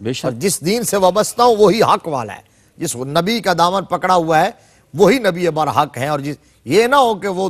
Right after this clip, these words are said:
Speaker 2: दूसरों से उसकी आंखें चुंधी आ जाएं और इम्प्रेस होता रहे और डावाडोल, और कभी सोचे कि नहीं, अब जो मुसलमानों की कोताहियां हों, हमारे अमल की कोताहियां हों,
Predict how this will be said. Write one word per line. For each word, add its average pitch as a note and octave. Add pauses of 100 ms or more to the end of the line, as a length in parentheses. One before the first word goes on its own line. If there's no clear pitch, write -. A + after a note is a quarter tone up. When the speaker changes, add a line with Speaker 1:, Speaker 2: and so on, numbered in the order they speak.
Speaker 2:
दूसरों F3+
से D#3+ (320)
उसकी F3
आंखें E3
चुंधी C#3+
आ C#3
जाएं C#3 (420)
और D3+
इम्प्रेस D3+
होता D3
रहे C#3 (340)
और D3
डावाडोल, D3+
और C#3+
कभी D3
सोचे C#3+
कि C3+
नहीं, C#3+ (680)
अब D3
जो E3
मुसलमानों D#3
की A3
कोताहियां E3+
हों, C#3
हमारे C#3
अमल F3
की D#3+
कोताहियां C#3
हों, E3